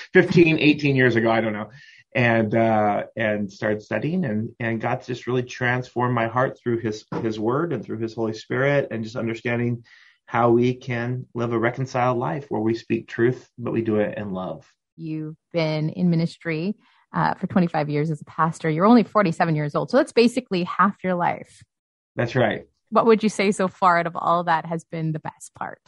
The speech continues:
Speaker 1: Well, I would say the best part happened seven months ago when my son got, or not, my son didn't get married
Speaker 2: <laughs>
Speaker 1: seven months ago. He got married a couple of years ago, but he had a baby. <laughs> So,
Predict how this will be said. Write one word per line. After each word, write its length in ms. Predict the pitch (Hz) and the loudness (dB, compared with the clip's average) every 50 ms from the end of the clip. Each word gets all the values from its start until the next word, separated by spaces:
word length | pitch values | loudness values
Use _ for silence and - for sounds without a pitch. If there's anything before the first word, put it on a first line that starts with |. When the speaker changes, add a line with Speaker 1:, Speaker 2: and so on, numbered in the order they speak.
| _ _ _ _ _ _ _ _ - | _ _ _ _ _ _ _ _ 0
Speaker 1:
Well, 200 | - 165 180 - | 4 4 4 4
I 140 | - - 285 | 4 2 2
would 160 | - 381 - | 2 2 0
say 240 | - - - 196 190 | 0 4 6 6 8
the 140 | 180 175 160 | 8 6 4
best 440 | 135 - 151 151 190 208 - - - | 4 4 4 4 4 4 0 -6 -8
part 360 | - - 160 156 - - 147 | 0 2 4 4 2 0 -4
happened 420 | 135 160 180 180 - 156 151 143 | -4 -4 -4 -4 -2 -2 -2 -2
seven 300 | - - 175 170 160 160 | 2 2 2 2 2 2
months 220 | 165 180 214 - 214 | 2 0 0 -2 -2
ago 240 | 165 165 151 151 | -2 0 2 2
when 120 | 147 143 143 | 2 2 2
my 280 | 143 135 135 135 143 139 - | 2 0 0 -2 -4 -8 -12
son 300 | _ _ - 143 151 156 | _ _ -4 -2 -2 0
got, 180 | 147 151 143 - | -2 -2 -2 2
or 140 | - 139 139 | 2 2 4
not, 260 | 135 131 113 110 - - | 4 2 2 0 -2 -2
my 120 | 127 135 - | -2 -2 2
son 160 | - 190 180 | 4 4 4
didn't 120 | 139 123 | 4 4
get 120 | 127 110 113 | 2 2 4
married 240 | - - 110 101 | 4 4 4 4
Speaker 2:
<laughs> 20 | 92 | 4
Speaker 1:
seven 220 | - 110 110 110 | 0 -2 -2 -4
months 180 | 107 107 - - | -6 -6 -8 -8
ago. 140 | 107 110 110 | -8 -8 -2
He 60 | 127 | 0
got 140 | 135 127 131 | 0 2 4
married 180 | 135 135 127 | 4 4 4
a 20 | - | 4
couple 200 | - 139 131 123 | 2 2 2 2
of 40 | |
years 180 | 131 156 170 131 | 4 4 4 4
ago, 120 | 127 131 | 4 2
but 100 | 117 123 | 2 2
he 80 | 120 131 | 0 2
had 140 | 143 147 131 | 2 2 2
a 60 | 127 | 2
baby. 360 | 117 143 175 202 175 139 127 127 | 2 2 2 2 2 0 -2 -4
<laughs> 0 | |
So, 440 | - 180 165 - - 214 226 - | -4 -4 -4 -2 -2 -2 -2 -2